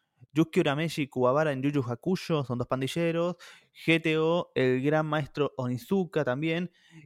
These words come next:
y el titán que se está comiendo al mundo, Tokyo Revengers. La figura del yankee o delincuente en Japón, eh, aparecía en, por los años setenta, cuando la economía comenzó a recuperarse de la devastación de la guerra.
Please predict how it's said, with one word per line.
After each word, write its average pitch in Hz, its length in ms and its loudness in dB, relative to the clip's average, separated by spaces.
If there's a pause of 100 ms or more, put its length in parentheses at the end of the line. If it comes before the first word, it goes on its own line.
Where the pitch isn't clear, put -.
(100)
y 139 100 0
el 139 100 2
titán 190 260 -2
que 175 60 -2
se 147 80 0
está 156 160 -2
comiendo 151 300 0
al 123 100 2
mundo, 143 800 0 (100)
Tokyo 135 240 0
Revengers. 123 680 -4 (1700)
La 156 260 6
figura 233 320 2
del 147 240 0
yankee 156 680 -2
o 123 160 0
delincuente 123 960 -2
en 120 80 -6
Japón, 151 520 -2 (680)
eh, 131 320 -2
aparecía 151 400 2
en, 208 180 -2
por 139 200 0
los 135 160 -2
años 165 240 -2
setenta, 143 600 -2
cuando 123 600 0
la 123 80 0
economía 131 360 -2
comenzó 127 380 -2
a 143 40 6
recuperarse 127 720 0
de 120 120 0
la 117 100 2
devastación 113 560 -2
de 120 60 0
la 117 80 2
guerra. - 460 -6